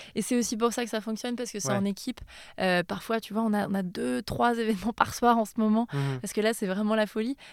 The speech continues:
Speaker 1: Donc, euh, heureusement qu'on est nombreuses, qu'il y a une vraie énergie de groupe. Euh, c'est, c'est vraiment une famille, en fait. Il y a une vraie solidarité, et c'est vrai que c'est,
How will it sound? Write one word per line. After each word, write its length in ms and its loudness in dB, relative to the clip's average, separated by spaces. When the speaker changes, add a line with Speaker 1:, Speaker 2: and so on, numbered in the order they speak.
Speaker 1:
Donc, 180 0
euh, 60 6
heureusement 380 6
qu'on 120 0
est 80 2
nombreuses, 480 2
qu'il 140 -4
y 20 0
a 20 0
une 120 0
vraie 160 -2
énergie 320 0
de 60 -6
groupe. 260 -6
Euh, 220 0
c'est, 380 -2
c'est 140 -2
vraiment 280 6
une 120 4
famille, 320 2
en 60 2
fait. 200 -4
Il 40 -2
y 20 0
a 40 0
une 80 0
vraie 140 0
solidarité, 840 0
et 60 -2
c'est 160 -8
vrai 120 -4
que 120 -8
c'est, 320 -4